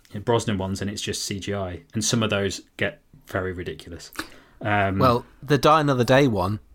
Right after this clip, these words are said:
Speaker 2: uh, doesn't a bullet come
Speaker 1: Yes.
Speaker 2: through the barrel?
Speaker 1: Yeah, yeah. The, the, the bullet actually shoots the audience.
Speaker 2: <laughs>
Speaker 1: But that's Die Another Day all over, isn't it? You, you, if, if it, if it wa-, if it didn't have that, you'd be like, "What is this? Go-, what's going on here?"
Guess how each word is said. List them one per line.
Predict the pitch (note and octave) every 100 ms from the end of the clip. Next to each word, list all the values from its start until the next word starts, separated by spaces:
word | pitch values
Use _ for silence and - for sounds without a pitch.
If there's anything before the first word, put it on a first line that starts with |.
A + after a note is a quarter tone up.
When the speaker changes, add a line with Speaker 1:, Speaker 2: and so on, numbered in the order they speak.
| - -
Speaker 2:
uh, | A2+ A2 G#2+ -
doesn't | C3+ C#3+ B2+ -
a | B2+
bullet | - C#3+ C3 - - - - - -
come | D3 C#3+
Speaker 1:
Yes. | F#3 D3+
Speaker 2:
through | D3 C#3 C3+ B2+ B2 - - _ _ - - - - -
the | A#2+
barrel? | C3+ A#2
Speaker 1:
Yeah, | D3 G2 - _ - _
yeah. | D#3 C3+
The, |
the, | D3+ D#3 D3+
the | D3+ D3
bullet | E3 C3+ -
actually | C3+ -
shoots | B2+ - D#3 D3+
the | C3+ B2+
audience. | A#2 G2+ E2 - -
Speaker 2:
<laughs> | - - - - - - - -
Speaker 1:
But | E3+
that's | F#3+ D3+
Die | - E3+ C#3+
Another | C3 B2+
Day | B2
all | A2+ A#2+
over, | C#3 B2
isn't | - A#2
it? | G#2+
You, | C#3+
you, | C3+ G3+ D#3 A#3 -
if, | - G#3 -
if | E3+
it, | F#3 - -
if | G#3 G3+
it | G3
wa-, | G3+ G3
if | F#3
it | G#3
didn't | D#3+ A3 F#3+
have | D3+ A#2
that, | A#2+
you'd | C#3 B2
be | C3
like, | B2
"What | D3 F#3
is | B2 G#2+
this? | D#3+ C#3 C4
Go-, | - B2 -
what's | D#3
going | D#3 C3+
on | C3+
here?" | D3 G2